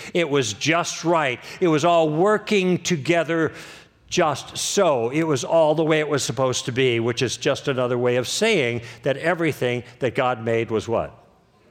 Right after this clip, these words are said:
Good, okay? Now I want to introduce you to another character in the story. He's next because he's the most important, uh, individual character in the story after God, and an entire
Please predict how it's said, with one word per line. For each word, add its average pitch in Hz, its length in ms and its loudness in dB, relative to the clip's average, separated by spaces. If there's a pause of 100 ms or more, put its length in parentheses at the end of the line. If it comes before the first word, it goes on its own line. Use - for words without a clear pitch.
(420)
Good, 104 320 -2 (240)
okay? 104 440 -4 (2750)
Now 160 120 2
I 233 120 2
want 214 200 2
to 196 80 4
introduce 190 420 2
you 180 60 0
to 175 160 0
another 170 260 2
character 175 380 0
in 151 80 -2
the 135 60 0
story. 139 400 0
He's 131 160 -2
next 170 240 -2
because 165 280 -2
he's 160 260 0
the 180 140 0
most 175 480 2
important, 165 840 -2 (960)
uh, 156 260 2
individual 151 1000 2 (640)
character 180 560 0
in 151 100 0
the 151 80 0
story 151 380 0
after 170 380 -2
God, 131 420 0
and 139 240 -2
an 139 80 -2
entire 160 560 0